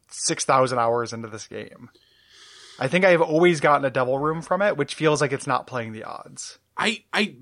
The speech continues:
Speaker 2: but is that because you were getting this item most of the time from taking a devil room deal?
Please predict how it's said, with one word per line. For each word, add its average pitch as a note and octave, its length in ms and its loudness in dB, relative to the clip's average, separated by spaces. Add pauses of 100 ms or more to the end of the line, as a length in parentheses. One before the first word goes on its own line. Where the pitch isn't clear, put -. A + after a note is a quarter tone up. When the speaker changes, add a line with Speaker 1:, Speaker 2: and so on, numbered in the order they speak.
Speaker 2:
but F#3 320 2
is E3+ 200 0
that E3+ 180 2
because F3 480 2
you D3+ 400 -10
were C#3+ 260 -4
getting D#3+ 360 0
this C#3+ 160 -2
item D3+ 340 2
most C#3+ 240 -4
of C3+ 60 -8
the C3+ 80 -2
time C3+ 340 -2
from C3 240 -2
taking C#3 360 -6
a A#2 60 -4
devil D#3 300 -4
room F2 200 -10
deal? - 300 -18